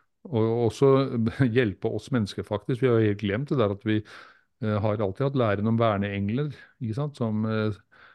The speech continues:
er med oss, eh, ikke så, ikke på en slik måte at, eh, vi kan gjøre hva som helst av dumskap, og så går det bra. Men, eh, likevel, vi, vi opplever sånne situasjoner hvor vi,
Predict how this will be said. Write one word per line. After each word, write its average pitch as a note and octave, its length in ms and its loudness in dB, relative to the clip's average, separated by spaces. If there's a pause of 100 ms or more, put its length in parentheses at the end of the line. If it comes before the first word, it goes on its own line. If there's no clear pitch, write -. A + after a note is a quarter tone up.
(200)
er A2 120 2
med F#2+ 260 0
oss, A#2+ 220 -2
eh, A2+ 480 0 (140)
ikke A2+ 200 2
så, - 140 -4 (680)
ikke B2 220 0
på F3+ 80 4
en D#3+ 40 4
slik C3 200 2
måte A2 320 2
at, - 200 -4
eh, A2 340 2
vi A2 80 -2
kan B2 160 -2
gjøre A2 180 0
hva G#2+ 180 0
som A#2+ 140 -4
helst G#2 220 -2
av A2+ 80 0
dumskap, G#2+ 540 -2
og A2+ 60 -4
så A2 360 -2
går G#2+ 140 2
det A2 80 0
bra. B2 360 2
Men, A#2 300 0
eh, A2+ 280 2 (520)
likevel, B2+ 440 4
vi, C3 140 4
vi B2 120 2
opplever A2+ 400 0
sånne A#2+ 240 0
situasjoner A2 680 0
hvor A2 180 2
vi, A2 120 4